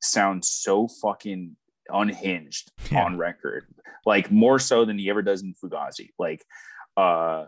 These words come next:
Speaker 1: what
Speaker 2: Yeah,
Speaker 1: was
Speaker 2: he
Speaker 1: the
Speaker 2: sounds
Speaker 1: song?
Speaker 2: fully
Speaker 1: Like,
Speaker 2: cr-, nuts.
Speaker 1: Persistent Vision is, like, such a sick song. Uh, and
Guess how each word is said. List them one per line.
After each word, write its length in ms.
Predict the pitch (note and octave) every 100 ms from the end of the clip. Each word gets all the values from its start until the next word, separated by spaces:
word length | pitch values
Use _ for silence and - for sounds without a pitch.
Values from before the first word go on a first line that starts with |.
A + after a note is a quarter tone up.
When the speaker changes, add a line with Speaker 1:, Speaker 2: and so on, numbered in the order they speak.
| _ _ _ _ _ _ _ -
Speaker 1:
what 140 | G#2
Speaker 2:
Yeah, 40 | A2+
Speaker 1:
was 80 | B2
Speaker 2:
he 40 |
Speaker 1:
the 60 | C#3+
Speaker 2:
sounds 200 | E3+ E2+
Speaker 1:
song? 60 |
Speaker 2:
fully 120 | D#3+ D3
Speaker 1:
Like, 80 | -
Speaker 2:
cr-, 120 | - G#2
nuts. 500 | G2+ - - - _ _ _ _ _ _ _
Speaker 1:
Persistent 680 | - A#2+ - A#2+ - B2+ F#2
Vision 440 | G2 F2+ E2+ D#2+ G2
is, 220 | F2 -
like, 240 | E2+ - _ _ _ _ _ -
such 380 | - G#2+ G#2+
a 40 | A2
sick 320 | - F2 -
song. 360 | - D#2 G#1+ - _ F#2+
Uh, 440 | F#2 F2 E2+ D#2+ - _ -
and 400 | F2+ E2+ E2 E2